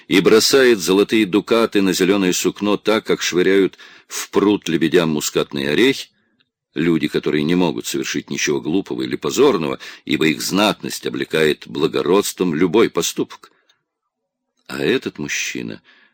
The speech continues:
в высшей степени не подходил к такому окружению, и снисходительность, с которой он как бы нечаянно позволял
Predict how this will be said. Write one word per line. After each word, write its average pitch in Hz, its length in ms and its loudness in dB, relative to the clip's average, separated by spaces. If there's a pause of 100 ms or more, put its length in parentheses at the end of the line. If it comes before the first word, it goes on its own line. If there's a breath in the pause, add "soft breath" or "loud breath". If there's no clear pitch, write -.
(160 soft breath)
в 65 160 -8
высшей 127 320 -2
степени 107 500 -4
не 98 200 -2
подходил 71 640 -6
к - 100 -18
такому 64 380 -8
окружению, 131 560 -2 (420 loud breath)
и 107 140 2
снисходительность, 120 1000 0
с - 140 -6
которой 104 340 2
он 101 80 -2
как 95 220 -4
бы 104 100 -2
нечаянно 104 640 -2
позволял 90 600 2